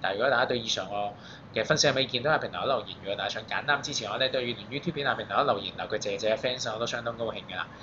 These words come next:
咁大家留多啲言呢，我回覆多啲，YouTube 就會知道我呢個係非常之優質嘅頻道呢，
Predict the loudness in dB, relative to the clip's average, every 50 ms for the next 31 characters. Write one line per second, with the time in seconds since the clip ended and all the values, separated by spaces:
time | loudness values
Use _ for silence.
0 | -14 -14 -8 -6 2 8 10 10 10 10 8 6 6 4 4 4 0 -2 -2 -4
1 | -8 -8 -8 -8 -10 -10 -12 -14 -8 -6 -4 -4 -4 -6 -12 -12 -10 -10 -8 -8
2 | -8 -8 -6 -6 -8 -8 -8 -8 -6 -2 -2 -2 0 -2 -2 0 -2 -2 -2 -4
3 | -4 -2 0 0 0 0 2 2 2 4 4 4 2 2 2 -4 -6 -4 -4 -4
4 | -4